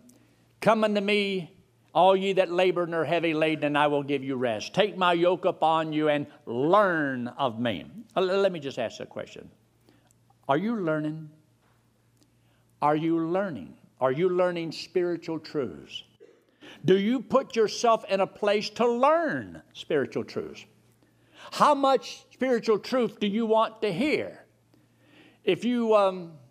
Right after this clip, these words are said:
like to live in this world, you have a body that is hungry, and it must be fed. How many times do you want to feed your physical body?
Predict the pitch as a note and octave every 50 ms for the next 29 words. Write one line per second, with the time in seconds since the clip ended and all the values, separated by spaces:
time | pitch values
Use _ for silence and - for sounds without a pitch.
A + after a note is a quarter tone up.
0 | _ _ _ _ - D#3+ E3+ F3 E3+ - - - - _ _ - D#3+ D3+ D3+ F#3+
1 | B3+ E4 D4 A3 G#3 A3+ A3+ A3+ B3+ - - F3 F3+ F3 E3 F3+ D#3+ - - D3
2 | E3 C4 D4+ C4+ G3+ G#3 A3+ A#3 B3+ - - - _ _ _ _ _ D#3+ A3+ A#3+
3 | F#3+ G3 F#3+ E3+ E3+ D#3 C#3 A#2 - - G3 B3+ D4 D4+ G#3+ E3 E3+ F#3 F#3+ D#3
4 | D#3 D#3+ - - - - - _ _ _ _ _ _ _ _ _ _ _ _ _
5 | F#3 F#3+ F3+ F3+ C#4 E4+ F4+ E4 B3 C3 D2+ - - - _ _ _ _ _ _
6 | _ _ _ _ _ _ _ _ _ _ _ _ _ _ _ - E3 F3+ F3 F3+
7 | F3+ E3+ - - _ _ D3+ D#3+ D#3+ - - - A3+ G#3 G#3+ - G4+ G4 F4 -
8 | - - - - _ _ _ _ _ _ _ _ _ _ _ _ _ _ _ _
9 | _ _ - - A3+ D#4 F#4+ F#4+ F#4+ F#4 - B3 C4 D4 D4 D4 C4+ G#3 B3 A#3
10 | A#3+ B3 A#3+ A#3+ A3+ G#3+ - - - A#3 A3 G#3 G3+ G3 F3 D3+ C#3+ - _ _
11 | _ _ _ _ _ _ - E3+ E3+ D#3 E3 - G#3+ F#3 D3 E3 D3 - D3+ D3
12 | - E3 G3 F3+ - - - -